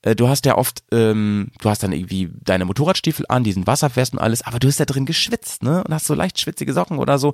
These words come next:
und denkst dir so, „Naja, okay, interessiert keinen, ich schlafe ja alleine und draußen, die können ja ruhig stinken.“ Aber darum geht's gar nicht, ne? Wenn Feuchtigkeit da mit drin ist, dann, ähm, werden die nie richtig warm. Man soll, also es lohnt sich dann total, nochmal entweder frische Socken anzuziehen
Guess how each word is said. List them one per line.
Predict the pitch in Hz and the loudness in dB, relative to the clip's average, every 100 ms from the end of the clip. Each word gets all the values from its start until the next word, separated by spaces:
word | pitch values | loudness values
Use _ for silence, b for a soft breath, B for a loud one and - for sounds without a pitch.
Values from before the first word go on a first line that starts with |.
| B B - | B B -2
und | |
denkst | 135 151 | -2 0
dir | 139 | 0
so, | 127 127 | 4 6
„Naja, | 117 120 | 6 4
okay, | 117 131 | 2 0
interessiert | 123 110 165 | -2 -2 -2
keinen, | - 110 | -2 -2
ich | |
schlafe | - 135 - | 0 0 0
ja | |
alleine | - 95 180 190 | 0 2 2 2
und | 127 113 | -2 0
draußen, | 127 170 147 143 127 | 0 0 -2 -4 -4
die | |
können | 117 120 | -2 0
ja | 98 | 2
ruhig | 98 | 0
stinken.“ | - 143 - 135 B B B | 0 0 0 -6 B B B
Aber | - 113 | 0 2
darum | 147 190 | 2 0
geht's | 147 208 - | 0 -2 -2
gar | - 85 | -4 -2
nicht, | 87 - | -2 -4
ne? | 104 135 | -2 0
Wenn | 120 117 | 0 0
Feuchtigkeit | - 175 - - 143 135 | 2 0 0 -2 0 2
da | |
mit | 117 117 | 0 0
drin | 131 | -2
ist, | 147 147 - B B B B | 0 -2 -4 B B B B
dann, | - 110 110 - | 0 2 2 0
ähm, | 107 110 104 104 101 _ | 2 2 2 -2 -4 _
werden | - 127 143 | 0 2 2
die | 135 143 147 - | -2 -6 -8 -2
nie | 127 143 180 190 - | 2 2 2 -2 -4
richtig | 117 139 - 131 - - _ | -2 -2 0 -2 -2 -8 _
warm. | 107 101 117 170 90 | -12 -2 0 0 -2
Man | 85 92 | -2 0
soll, | 107 | 2
also | - 117 120 B | 2 2 0 B
es | - 117 | -6 0
lohnt | 127 196 - | 2 2 0
sich | 160 | 0
dann | 131 | 0
total, | 139 135 147 | 0 2 2
nochmal | 147 127 107 | 4 4 2
entweder | 110 117 110 | 2 0 0
frische | - 131 | -2 -2
Socken | 127 135 160 | 0 -2 -4
anzuziehen | 143 139 160 | -4 -2 0